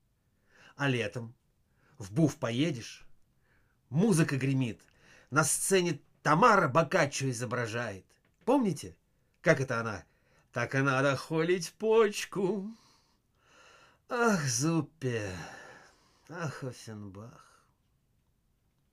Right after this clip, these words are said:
Восточные человеки наговорились о своих делах, прислушиваются к разговору сенатора и директора завода. Слушают, слушают, и полное непонимание на их лицах,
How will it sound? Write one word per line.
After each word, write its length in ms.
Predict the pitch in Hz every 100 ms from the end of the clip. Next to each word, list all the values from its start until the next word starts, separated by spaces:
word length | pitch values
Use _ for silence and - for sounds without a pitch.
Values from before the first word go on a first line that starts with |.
| _ _ _ - - _ _ _ _
Восточные 640 | - 120 - 147 147 139 131
человеки 560 | 131 127 123 143 143
наговорились 640 | 127 120 120 123 127 120
о 60 | 117
своих 360 | - 117 107 98
делах, 540 | 110 117 135 - - _ _ _ _
прислушиваются 800 | - 117 - 127 - 120 113 123
к 60 | -
разговору 520 | 110 110 113 117 113
сенатора 600 | - 110 120 131 120 110
и 40 |
директора 540 | 98 104 107 - 104 101
завода. 580 | 101 98 95 90 90 - _ _ _ _ _ _ _ _ _ _ _ _ -
Слушают, 600 | - 117 175 165 151 147
слушают, 640 | 147 147 135 139 135 127 - _ _ _ _ _
и 80 | -
полное 520 | 101 143 165 156 139 131
непонимание 720 | 127 127 120 120 123 120 113
на 160 | 110
их 180 | 107 -
лицах, 540 | 107 123 135 - -